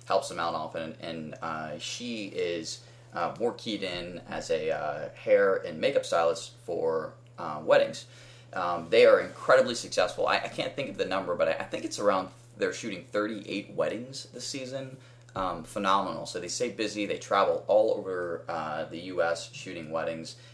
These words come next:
And, um, their workshop on September thirteenth is gonna be more business-centric and business-focused. So we, we talk a lot about exposure and a lo-, lot about lights and about using the camera, but people really forget, or people maybe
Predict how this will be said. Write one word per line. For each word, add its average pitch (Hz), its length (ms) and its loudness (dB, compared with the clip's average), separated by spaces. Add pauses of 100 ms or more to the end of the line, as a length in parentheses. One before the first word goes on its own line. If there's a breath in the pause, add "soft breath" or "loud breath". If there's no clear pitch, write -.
(200 loud breath)
And, 160 540 -4
um, 82 280 -4
their 131 140 6
workshop 113 480 2
on 87 100 -2
September 107 400 -4
thirteenth 90 560 -8 (240 loud breath)
is - 140 -10
gonna 107 140 -6
be 104 100 0
more 92 340 0
business-centric 95 960 -2
and 80 160 -12
business-focused. - 1300 -6 (200 loud breath)
So 82 540 2
we, 92 200 -8
we - 100 -14
talk - 280 0
a 117 40 -4
lot - 240 2
about - 240 0
exposure 113 720 -2
and 85 100 0
a 80 40 -4
lo-, - 240 -6
lot 80 160 0
about 76 220 -4
lights 110 380 4
and 73 80 -10
about - 200 -8 (120)
using 101 300 -8
the 90 60 -8
camera, 90 480 -2 (340 loud breath)
but - 160 0
people 110 400 -4
really 101 240 -2
forget, 95 580 2
or 80 160 -2
people 82 300 -10
maybe 85 340 -6